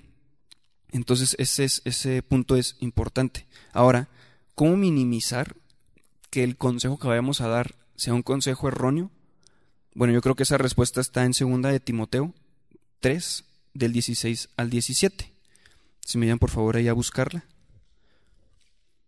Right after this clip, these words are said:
Es decir, ya estamos ahí, vamos, no vamos a ser dogmáticos, no vamos a ser así cerrados y a decir,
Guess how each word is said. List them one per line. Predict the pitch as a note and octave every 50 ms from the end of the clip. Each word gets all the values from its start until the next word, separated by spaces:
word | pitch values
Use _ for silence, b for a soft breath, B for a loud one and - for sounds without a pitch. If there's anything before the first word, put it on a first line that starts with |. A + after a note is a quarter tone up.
| _ _ _ _ _ _ _ _ _ _ _ _ _ _ _ _ -
Es | - B2
decir, | A#2+ A#2+ B2 A2+
ya | A#2+
estamos | A#2 - B2+ B2 B2+ - -
ahí, | A#2 C3 D3+ F3 F3+ - - - - _ _ -
vamos, | A2 A#2+ B2 B2 C3 C3 - C3
no | C3 C3
vamos | C3+ C3+ C3
a | A#2+
ser | - B2 A2+
dogmáticos, | - B2 - - B2 B2+ C3 - D3+ - C#3+
no | C3 B2+
vamos | C3 C3+ B2+
a | -
ser | B2
así | A#2+ B2 C3
cerrados | A#2 - A#2+ A#2+ B2 B2+ B2 B2 B2+ C3+ -
y | C3
a |
decir, | A#2 A#2 - B2 A#2+